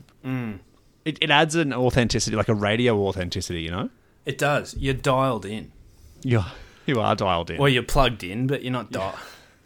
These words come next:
Speaker 1: you can be dialed in, but anyway, that's not the point.
Speaker 2: <laughs>
Speaker 1: We, we sat down New Year's Eve. You know, we had nothing better to do than plan out the potty. That's how determined we are with this podcast, Max.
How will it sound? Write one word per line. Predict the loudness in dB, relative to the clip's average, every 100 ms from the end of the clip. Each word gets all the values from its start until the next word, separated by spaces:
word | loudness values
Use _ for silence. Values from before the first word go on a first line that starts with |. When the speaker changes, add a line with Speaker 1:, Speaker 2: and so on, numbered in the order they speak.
| _
Speaker 1:
you | -8 -4
can | -2 0
be | -2
dialed | -4 -6 -6
in, | -8 -8
but | -4
anyway, | -2 -2 -4 -10 -20 -20 _
that's | -2 0
not | 0 0
the | 0
point. | 0 0 -2 -6 -14 -14
Speaker 2:
<laughs> | -18 -18 -20 -20 _ _
Speaker 1:
We, | 0 2 2 -2 -2
we | 2
sat | 6 8 6
down | 4 2 2 0 -4 -12 _ _ _ _ -6
New | 0 2
Year's | 4 2 2
Eve. | 0 -2 -4 -8 -14 _ _ _ _ _ _ _ _ _
You | -6
know, | -4 0
we |
had | 0 2
nothing | 2 2 2
better | 2 2
to | 0
do | 0 0
than | -2
plan | -2 0 0
out | -4
the |
potty. | -6 -4
That's | 0 0 4
how | 2
determined | 2 -2 0 -2 -4
we |
are | -4 -6
with | -8
this | -14
podcast, | -14 -12 -12 -10 -10 -10
Max. | -14 -14 -14 -20